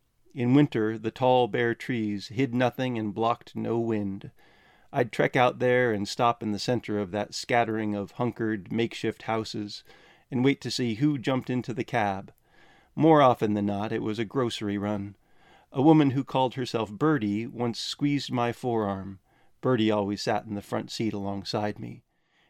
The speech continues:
and invited me to shop with her at the Kroger.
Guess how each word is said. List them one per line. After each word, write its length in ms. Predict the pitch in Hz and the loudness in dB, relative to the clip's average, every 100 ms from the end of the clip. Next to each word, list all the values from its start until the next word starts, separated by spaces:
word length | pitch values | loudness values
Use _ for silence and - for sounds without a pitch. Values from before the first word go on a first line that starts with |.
| _ | _
and 100 | 131 | 0
invited 540 | 127 110 139 160 117 | 0 4 4 4 2
me 120 | 107 107 | 0 0
to 100 | 113 | -2
shop 280 | - 127 - | 0 0 0
with 140 | 107 | -6
her 140 | 107 | -6
at 100 | 101 | -6
the 80 | - | -8
Kroger. 540 | 110 135 123 110 113 | -4 -2 0 -2 -8